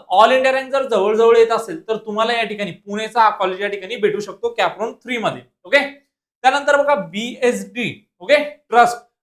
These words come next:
आयुर्वेद महाविद्यालय वाघोली पुणे. ओके, तर ओपनचा जो कट ऑफ गेला या ठिकाणी एक लाख सदोतीस हजार सातशे बावन्न वरती सीट भेटली. ओबीसी साठी या ठिकाणी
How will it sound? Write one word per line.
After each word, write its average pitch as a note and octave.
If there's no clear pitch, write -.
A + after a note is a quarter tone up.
आयुर्वेद B3+
महाविद्यालय G3
वाघोली F#3
पुणे. D#3+
ओके, C4
तर -
ओपनचा A#3
जो C4
कट B3
ऑफ A#3+
गेला A#3+
या A#3+
ठिकाणी G#3+
एक G3+
लाख A3+
सदोतीस G3
हजार G#3
सातशे F#3
बावन्न F3+
वरती F#3
सीट G3+
भेटली. D#3
ओबीसी A3+
साठी A3+
या A#3
ठिकाणी G#3+